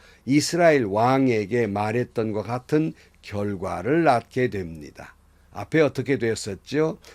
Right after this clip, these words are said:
나아만 장군이 자기네 나라 왕의 친서를 가지고 이스라엘 왕에게 나왔을 때 이스라엘 왕이 그 편지를 보니까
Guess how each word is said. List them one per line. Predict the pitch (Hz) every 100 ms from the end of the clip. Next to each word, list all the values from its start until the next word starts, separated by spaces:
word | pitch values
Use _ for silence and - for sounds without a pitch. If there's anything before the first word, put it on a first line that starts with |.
| -
나아만 | 104 113 117 131 156 151
장군이 | 131 117 113 139 165 123
자기네 | - 110 117 131 139 143 131
나라 | 127 135 135
왕의 | 127 135 147 117 110 139 135
친서를 | - 185 180 143 135 165
가지고 | 135 104 90 98 113 107 156 - - - -
이스라엘 | 127 127 135 147 143
왕에게 | 117 107 123 123 113 110 113 127 110
나왔을 | 82 92 117 110 92 - 95 85
때 | - 156 113 - _ - -
이스라엘 | 143 135 165 175
왕이 | 175 147 135 156
그 | 143 143 -
편지를 | - 170 170 147 131 113
보니까 | 101 92 78 - 98